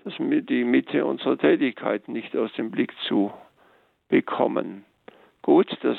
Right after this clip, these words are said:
wir keinen heidnischen Gott mehr haben, den wir heute verein-, verehren dürfen, sollen, müssen, können, sondern den heiligen Josef, der uns sagt, "Bleibt dran."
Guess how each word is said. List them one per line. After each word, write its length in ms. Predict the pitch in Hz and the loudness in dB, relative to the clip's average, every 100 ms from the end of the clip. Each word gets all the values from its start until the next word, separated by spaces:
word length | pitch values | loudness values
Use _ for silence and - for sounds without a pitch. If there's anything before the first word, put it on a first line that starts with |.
| - | 0
wir 160 | 120 | 0
keinen 580 | 113 113 113 113 110 98 | 2 0 0 -2 -4 -4
heidnischen 500 | 104 113 120 107 - | 0 0 -2 -6 -6
Gott 260 | - 117 - | 0 0 0
mehr 240 | 160 135 | -4 -2
haben, 300 | 127 127 131 | 2 0 0
den 240 | 131 117 110 | -6 -6 -2
wir 140 | 110 | 0
heute 200 | 113 113 | 0 0
verein-, 680 | - 113 - 120 - 101 104 - | -2 -2 -2 -6 -8 -8 -8 0
verehren 580 | 107 - 107 123 131 - _ _ _ | 2 4 2 0 -4 -12 _ _ _
dürfen, 340 | 139 113 - 120 | -2 -2 -2 -6
sollen, 400 | - 113 117 117 | 0 0 0 -4
müssen, 380 | - 120 - - | -4 -4 -4 -8
können, 440 | - 120 131 127 - - - - - _ - | -2 0 0 -2 -8 -20 -20 -20 -20 _ -6
sondern 540 | - 123 135 139 151 135 | -2 2 2 2 -2 -6
den 200 | - 120 | -4 0
heiligen 340 | 117 139 147 | 2 2 0
Josef, 400 | 165 175 120 113 | 2 2 2 -2
der 160 | - 104 | -2 -6
uns 140 | 107 | -6
sagt, 400 | - 107 - - | -2 -2 -2 -10
"Bleibt 400 | - - - - | -4 -2 -2 -4
dran." 400 | 220 - 139 101 | -2 0 -2 -8